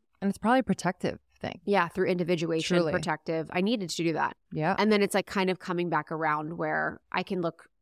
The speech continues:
Speaker 2: truthfully at things with both more love and more compassion.
Speaker 1: Yeah.
Speaker 2: And most of my journey with my family has been exploration of the mother wound and stuff like that. But I've been really working on the father wound lately, which is so interesting because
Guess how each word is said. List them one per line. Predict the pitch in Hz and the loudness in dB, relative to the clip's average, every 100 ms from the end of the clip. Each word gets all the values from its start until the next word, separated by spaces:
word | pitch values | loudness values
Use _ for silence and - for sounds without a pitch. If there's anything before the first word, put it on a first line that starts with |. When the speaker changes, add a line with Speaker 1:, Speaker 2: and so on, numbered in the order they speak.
| _ _ | _ _
Speaker 2:
truthfully | - 214 190 - 165 156 151 | -4 0 0 0 0 0 -2
at | - | -4
things | 170 156 156 160 165 - - _ _ _ _ | -4 -4 -4 -4 -4 -6 -12 _ _ _ _
with | 175 180 - | 0 0 2
both | 175 165 - - | 2 2 0 -6
more | 185 190 180 170 | 0 4 6 6
love | 160 156 | 4 2
and | 160 | -2
more | 156 143 | -2 -4
compassion. | 165 160 139 139 - 90 98 170 | -8 -2 0 0 -2 -6 -4 -4
Speaker 1:
Yeah. | 147 | -2
Speaker 2:
And | 175 175 165 _ _ _ _ - | 0 0 -2 _ _ _ _ 2
most | 214 220 | 2 4
of | 208 | 4
my | 180 | 4
journey | 180 170 165 | 4 2 0
with | 165 | 0
my | 160 156 | -2 -2
family | 170 160 160 | -2 -4 -4
has | 175 165 | -6 -6
been | 165 160 156 175 | -4 -2 -4 -6
exploration | - - 170 160 - 170 | -10 -8 -6 -4 -4 -6
of | 151 | -6
the | 160 | -4
mother | 160 165 | -2 -2
wound | 156 160 165 160 | -2 -2 -2 -4
and | 151 | -6
stuff | - 160 | -6 -6
like | 165 | -4
that. | 156 - | -2 -2
But | 175 | -2
I've | 175 | -2
been | 196 | 0
really | 226 | 0
working | 196 185 180 | 0 0 0
on | 160 | -2
the | 160 | -2
father | 151 151 165 | -2 0 0
wound | 156 151 | -2 -4
lately, | 151 151 | -4 -6
which | 156 - | -6 -6
is | 175 | -6
so | - 185 208 | -2 -2 -2
interesting | 185 180 175 160 156 | -4 -4 -6 -4 -6
because | 160 - 160 151 | -6 -4 -4 -4